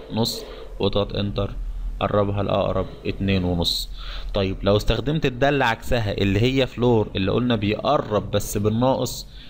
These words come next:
لو قربت دي لاقرب واحد صحيح بالناقص المفروض الناتج يديني اتنين. تعال نجرب، اقول له يساوي فلور، هضغط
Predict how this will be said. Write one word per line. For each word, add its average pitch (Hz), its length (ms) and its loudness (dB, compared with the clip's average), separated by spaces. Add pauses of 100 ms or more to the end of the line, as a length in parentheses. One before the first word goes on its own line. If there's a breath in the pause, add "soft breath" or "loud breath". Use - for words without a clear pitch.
(200 loud breath)
لو 104 80 4
قربت 135 440 2
دي 123 280 0 (280 loud breath)
لاقرب 135 540 4
واحد 156 300 0
صحيح 139 320 0
بالناقص 127 600 0
المفروض 110 380 2
الناتج 117 480 2
يديني 104 600 0
اتنين. 87 420 0 (460 loud breath)
تعال 107 160 2
نجرب، 113 500 0 (540)
اقول 107 200 2
له 104 60 4
يساوي 104 540 2 (800)
فلور، 101 520 2 (2750 loud breath)
هضغط 107 340 -2